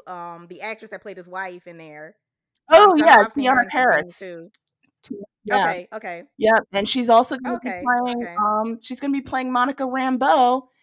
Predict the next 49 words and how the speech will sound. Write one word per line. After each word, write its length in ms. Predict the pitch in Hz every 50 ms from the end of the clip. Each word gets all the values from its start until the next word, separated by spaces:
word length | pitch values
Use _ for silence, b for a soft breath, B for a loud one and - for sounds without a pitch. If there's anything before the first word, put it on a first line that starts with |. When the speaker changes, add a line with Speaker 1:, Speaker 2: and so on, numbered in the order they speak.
| _ _ _ _ _ -
Speaker 2:
in 260 | 233 233 240 240 233
the, 260 | 220 240 240 240 240 -
um, 720 | - 214 220 220 226 226 226 226 226 226 226 233 226 214 _ _ _ _ _ _ _ _ _ _ _ _ _ 208
yeah, 160 | 226 262 269 311 - 370 359 262 226
yeah, 280 | 214 233 247 254 233 - -
in 120 | 208 214 214 214 226 240 262 302 302 285 254 254 220
Speaker 1:
Hey, 180 | 202 - -
Speaker 2:
WandaVision, 220 | 165 151 123 139 151
Speaker 1:
how 80 | -
could 120 | - - 311
I 40 | 320
forget 160 | - 190 190
Speaker 2:
in 80 | 196
Speaker 1:
that? 240 | 190 196 196 214 240 226
Oh 60 | 220 208
my 160 | 156 143 139
Speaker 2:
WandaVision 240 | - 160 - - -
Speaker 1:
gosh. 160 | - 156 151
Speaker 2:
coming 160 | 139 139 135
up. 180 | 135 - - - _ _
Yep. 260 | 170 160 180 - - -
Speaker 1:
Nice. 400 | 175 185 202 196 196 190 190 -
So 60 | 180
we 80 | 202
get 100 | 208 190
to, 60 | 180 160
I'm 120 | 156 185 202
glad, 180 | 196 180 160
well, 100 | 165 180
I'm 80 | 202 226
excited 220 | 214 - 180 175
to 80 | 175 170
see 100 | - 170
her 80 | 175 165
more. 140 | 160 160 170
I 60 | 214
think 180 | - 226 202 -
that 240 | 180 175 - _
whole 220 | 175 180 180 180 170
family 300 | - 175 170 170 165 160
was 180 | 151 160 151
cute. 220 | _ _ 196 175 170
Like 160 | 175 175 -
you 80 | 208 185
said, 280 | - 190 175 160 160 151
the 80 | 160
relationships 760 | 156 156 170 185 - - 226 196 - - 196 190 180 - -
outside 520 | - 170 151 147 - - 170 170 170 170
of, 240 | 170 170 165 165 165